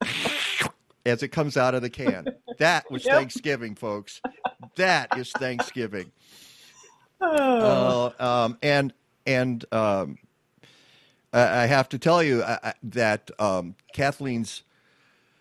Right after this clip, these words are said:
Speaker 1: uh, brother Paul, well, Paul's wife, Jan, makes this incredible cranberry ice. And you, you said you want the recipe for that.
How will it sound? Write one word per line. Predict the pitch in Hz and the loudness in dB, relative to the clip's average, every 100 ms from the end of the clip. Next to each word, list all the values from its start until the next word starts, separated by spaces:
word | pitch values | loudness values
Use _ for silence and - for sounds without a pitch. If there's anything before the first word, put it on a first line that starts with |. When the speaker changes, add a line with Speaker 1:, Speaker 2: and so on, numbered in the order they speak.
| _ _ _ - | _ _ _ -6
Speaker 1:
uh, | 120 107 | 0 0
brother | 92 123 135 120 | 2 2 4 2
Paul, | 107 - - 175 165 143 117 - 127 123 | -2 -8 -4 0 4 4 2 0 -8 -4
well, | 117 98 98 _ - - | -2 -2 -6 _ -20 -6
Paul's | 143 147 120 | 0 0 0
wife, | 107 117 170 123 104 | -4 0 2 2 -4
Jan, | 104 127 156 135 113 | -4 0 0 0 -2
makes | 120 120 - | -2 -4 -6
this | 120 110 - - | -6 -6 -8 -10
incredible | 107 - - - 156 165 151 120 110 | -10 -10 -16 -8 0 2 2 0 -4
cranberry | - 139 127 127 113 107 104 - | -4 -2 -2 -2 -2 -2 -2 -2
ice. | 107 67 - - - _ _ _ _ _ _ | -2 -4 -10 -14 -18 _ _ _ _ _ _
And | 120 107 | 2 4
you, | 117 196 165 - | 2 0 -2 -6
you | 131 170 | -4 -4
said | - 131 104 104 | -2 0 0 -2
you | 120 | -4
want | 110 101 | -2 -4
the | 98 | -6
recipe | 92 113 - 104 87 | -4 -4 -4 -8 -10
for | 80 87 | -10 -6
that. | 85 69 | -4 -4